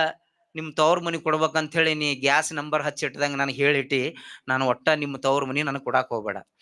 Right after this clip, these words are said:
ಯಾಕಂದ್ರೆ ನಿಮ್ ತವ್ರ ಮನಿ ಮ್ಯಾಗ ಕೇಸ್ ಆಗ್ಯಾವ, ನಿಮ್ ತವ್ರ ಮನಿಯವ್ರು ಗುಂಡಾಗಿರಿ ಮಾಡ್ತಾರ,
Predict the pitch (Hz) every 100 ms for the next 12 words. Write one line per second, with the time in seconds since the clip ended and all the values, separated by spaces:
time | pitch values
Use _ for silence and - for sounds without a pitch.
0 | - 175 175 175 175 170 156 151 151 160
1 | 156 151 151 147 - 139 135 127 127 117
2 | - - - 139 135 135 139 143 139 139
3 | 139 123 127 127 135 131 131 127 123 120